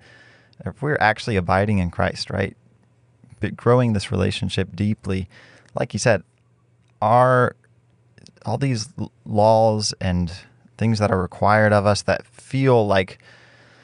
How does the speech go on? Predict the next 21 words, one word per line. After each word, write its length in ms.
burdens 960
suddenly 360
just 220
come 440
naturally, 720
right? 300
He 180
puts 360
his 200
desires 560
in 160
us, 180
the 120
desire 340
to 100
do 260
good, 440
right? 300
Um, 360
and 220
so, 300